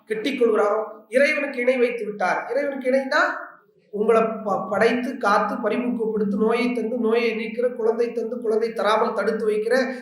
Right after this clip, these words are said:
பசியை ஆற்றுகிற, பசியை ஆற்றாமல் இருக்கிற எல்லா ஆற்றலும் யாருக்கு இருக்கு? எல்லாம் வல்ல இறைவனுக்கு இருக்கு. இந்த நம்பிக்கையை நீங்கள் தாயத்தின் மேல் வைத்தால், தாயத்து என்ற அந்த, அந்த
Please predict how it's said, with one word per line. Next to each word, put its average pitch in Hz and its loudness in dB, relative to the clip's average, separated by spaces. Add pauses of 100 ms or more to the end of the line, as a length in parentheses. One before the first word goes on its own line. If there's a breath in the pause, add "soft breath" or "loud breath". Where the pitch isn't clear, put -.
பசியை 233 4
ஆற்றுகிற, 247 2
பசியை 240 0
ஆற்றாமல் 240 4
இருக்கிற 262 2 (240 loud breath)
எல்லா 240 0
ஆற்றலும் 302 4
யாருக்கு 269 -2
இருக்கு? 247 -2 (260)
எல்லாம் 240 4
வல்ல 240 4
இறைவனுக்கு 220 2
இருக்கு. - -10 (200 loud breath)
இந்த 247 4
நம்பிக்கையை 254 0
நீங்கள் 226 2
தாயத்தின் 254 2
மேல் 247 -2
வைத்தால், 196 2 (340)
தாயத்து 285 2
என்ற 220 0
அந்த, 196 -2
அந்த 190 0